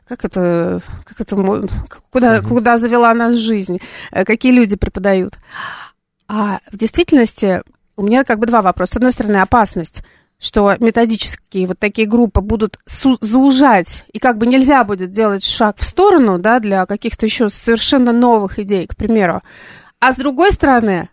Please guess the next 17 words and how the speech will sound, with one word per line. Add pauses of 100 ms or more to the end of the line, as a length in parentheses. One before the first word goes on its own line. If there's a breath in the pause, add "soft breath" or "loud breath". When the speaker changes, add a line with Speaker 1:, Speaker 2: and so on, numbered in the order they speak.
(160)
Speaker 1:
опасность
есть,
что
совершенно
люди
могут
просто
отбиваться
от
рук
и
всякую
ересь
нести
прям
с
кафедры,